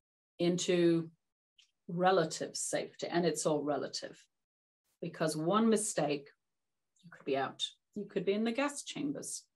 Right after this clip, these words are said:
Now, eventually, the other S S wives got so jealous of the work that Marta was doing for the commandant's wife, they said, "Well, we want beautiful clothes too." And so Hedwig Hurst, the commandant's wife,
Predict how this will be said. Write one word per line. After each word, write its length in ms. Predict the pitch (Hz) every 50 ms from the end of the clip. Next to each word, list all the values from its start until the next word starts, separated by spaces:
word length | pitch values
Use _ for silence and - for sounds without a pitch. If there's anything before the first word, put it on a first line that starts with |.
| _ _ _ _ _ _ _ _ _ _ _ _ - - - - - - - - - - - -
Now, 160 | 247 269 285
eventually, 440 | 294 285 320 359 392 - - 302 214 185
the 160 | 185 185 196
other 200 | 202 277 302 269
S 180 | 233 226 -
S 200 | 247 226 226 -
wives 340 | 214 190 175 175 165 156 -
got 180 | - 190 180 -
so 480 | - - - - - 233 220 220 220 185
jealous 560 | 165 160 190 190 175 160 151 - - - -
of 160 | - 190 185 190
the 80 | 190
work 300 | 185 175 170 165 - - -
that 140 | - 175 -
Marta 340 | 170 175 175 175 175 - 214
was 220 | 196 190 180 -
doing 400 | - 175 165 156 151 151 156 160 - _
for 100 | - 170
the 80 | 165 170
commandant's 560 | - - 170 160 170 170 170 170 165 - -
wife, 240 | 170 160 156 156 -
they 120 | 196 202
said, 220 | 208 - 254 262 277
"Well, 160 | 302 311 302
we 140 | 330 349 381
want 260 | 381 349 247 175 -
beautiful 400 | 175 170 165 - - - 156 151
clothes 400 | - - 156 160 160 160 - -
too." 280 | - - 180 - - 151 - _ _ _ _ _ _ _ _ _ _ _ _ _ _ _ _ _ _ _ _ - - - - - - -
And 180 | 156 175 175 170
so 160 | - 180 170
Hedwig 600 | 165 - - 202 214 226 220 - 277 277 269 -
Hurst, 340 | - - - - 165 - -
the 80 | -
commandant's 640 | 156 - - 156 170 180 196 208 220 226 220 - -
wife, 340 | - 170 165 156 156 165